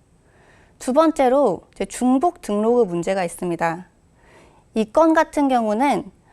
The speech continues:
어, 하나의 규제인데 이제 여러 건으로 잘못 입력하는 거예요. 왜냐하면은 이 규제를 등록할 때도 어떤 일종의 원칙 같은 것들이 있는데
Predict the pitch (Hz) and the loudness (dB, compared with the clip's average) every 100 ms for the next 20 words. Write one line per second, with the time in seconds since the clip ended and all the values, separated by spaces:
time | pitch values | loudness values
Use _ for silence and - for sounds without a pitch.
0 | _ _ _ _ - 170 165 165 - 370 | _ _ _ _ -4 -2 0 -2 0 2
1 | 392 403 381 339 - 185 226 226 180 175 | 4 4 4 0 -4 -2 0 2 0 0
2 | 208 180 - _ - 190 175 220 339 - | 0 0 -6 _ -4 0 4 4 4 4
3 | 311 285 277 330 339 - 185 220 285 170 | 2 2 2 0 -2 -6 -2 -2 -2 -2
4 | 175 196 240 247 196 170 165 196 _ _ | -6 -6 -6 -4 -6 -6 -8 -12 _ _
5 | _ _ _ - 202 233 262 220 226 254 | _ _ _ -4 0 4 4 2 2 0
6 | 170 - _ _ - 240 247 - 233 226 | 0 -6 _ _ -2 0 2 0 -2 4
7 | 302 302 - 190 196 196 269 - 240 233 | 4 4 0 -2 -2 -2 -6 -2 -2 0
8 | 180 277 - - 180 180 226 214 180 185 | -2 -4 -8 -6 -6 -2 -2 0 -2 -2
9 | 226 233 190 170 170 - 320 - 294 - | -2 0 2 0 -2 -4 -6 -4 -4 -4
10 | 262 254 247 247 180 170 165 220 208 - | -4 -4 -2 -2 0 -2 -2 0 -2 -4